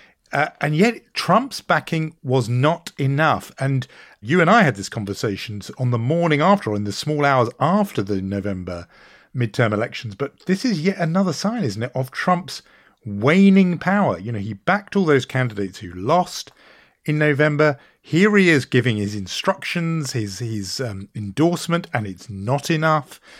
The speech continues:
Uh, even with the, you know, the Trumpite right of the party.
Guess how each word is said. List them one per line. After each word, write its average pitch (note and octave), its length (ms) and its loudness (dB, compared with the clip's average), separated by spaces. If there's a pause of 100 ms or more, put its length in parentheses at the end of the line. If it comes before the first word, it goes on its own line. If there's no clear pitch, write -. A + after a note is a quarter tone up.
(380)
Uh, B2 200 0
even C#3+ 300 0
with C#3 200 0
the, G#2+ 260 -4
you B2 80 -6
know, A2 220 -6 (180)
the B2 120 -8
Trumpite C3+ 800 -2
right B2 420 0
of B2+ 100 -2
the A#2+ 80 -6
party. C3+ 420 -2